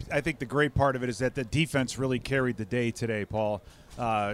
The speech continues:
you know, two interceptions, a fumble recovery. The fumble recovery goes for a touchdown. The number of sacks, I think, five sacks on the day. You know, the, what Flores and his plan coming in here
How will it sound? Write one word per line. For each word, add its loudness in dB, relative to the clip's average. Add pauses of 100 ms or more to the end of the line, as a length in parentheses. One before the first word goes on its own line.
you -4
know, -4
two -4
interceptions, -2
a -10
fumble -4
recovery. -2 (320)
The -12
fumble 0
recovery -2
goes 0
for -6
a -4
touchdown. -2 (260)
The -10
number -2
of -6
sacks, 0
I -2
think, -4
five 0
sacks -2
on -2
the 0
day. 4 (380)
You -4
know, 0
the, -4 (140)
what 0
Flores 4
and -4
his -4
plan -2
coming -4
in 0
here 0